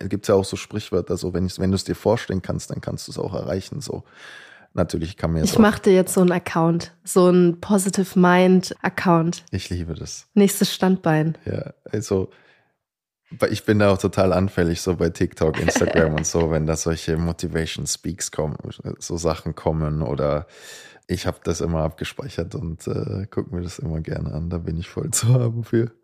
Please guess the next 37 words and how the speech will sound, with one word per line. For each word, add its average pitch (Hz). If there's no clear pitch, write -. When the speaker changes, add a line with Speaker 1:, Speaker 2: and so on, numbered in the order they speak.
Speaker 1:
Hab 107
ich 104
dir 104
ja 98
letztens 98
auch 95
erzählt, 95
jetzt 92
wo 87
der 90
Todestag 92
war 85
von 87
Kobe 92
Bryant 92
zum 98
Beispiel, 101
gab's -
ja 90
ganz 90
viele, 90
die 90
so 87
über 85
seine 85
Mentality 85
und 87
so 92
geredet 90
haben 92
und 85
ich -
hab 80
ja 87
auch 85
sein 82
Buch 92